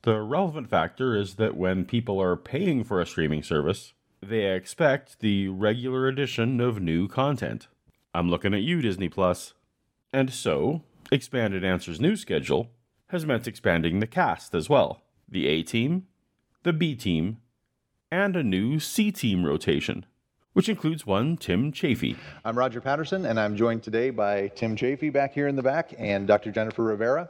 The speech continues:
Speaker 1: If you've been watching my channel for a while, you might remember Tim from my Arisen Without a Doubt video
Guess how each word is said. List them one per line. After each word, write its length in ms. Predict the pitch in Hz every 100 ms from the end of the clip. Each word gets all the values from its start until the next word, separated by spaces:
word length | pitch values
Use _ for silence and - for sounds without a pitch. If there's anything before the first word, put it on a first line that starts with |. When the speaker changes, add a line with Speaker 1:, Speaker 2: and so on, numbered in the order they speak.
| -
Speaker 1:
If 140 | 185 175
you've 120 | 202
been 140 | 214
watching 260 | 160 151 190
my 80 | 185
channel 320 | - 107 80
for 140 | -
a 60 | 65
while, 340 | 57 58 117 - _ _
you 100 | 139
might 140 | 127 78
remember 340 | 90 87 85
Tim 320 | - 117 107
from 160 | 110 101
my 200 | 90 87
Arisen 360 | 87 92 95
Without 240 | 92 87 82
a 40 |
Doubt 240 | 80 151 123
video 600 | 120 107 107 107 104